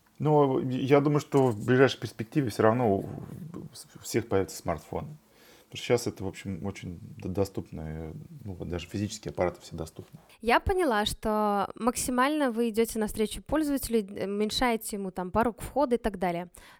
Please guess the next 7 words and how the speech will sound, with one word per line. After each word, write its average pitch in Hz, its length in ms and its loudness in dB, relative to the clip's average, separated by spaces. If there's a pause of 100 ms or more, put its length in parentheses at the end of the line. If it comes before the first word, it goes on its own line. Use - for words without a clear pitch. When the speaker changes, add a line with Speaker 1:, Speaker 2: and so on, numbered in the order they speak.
(400)
Speaker 2:
Тогда, 208 320 6
может 233 260 6
быть, 240 300 2
э, 226 200 6
встроить 247 560 6
просто 233 320 2
браузер 226 500 2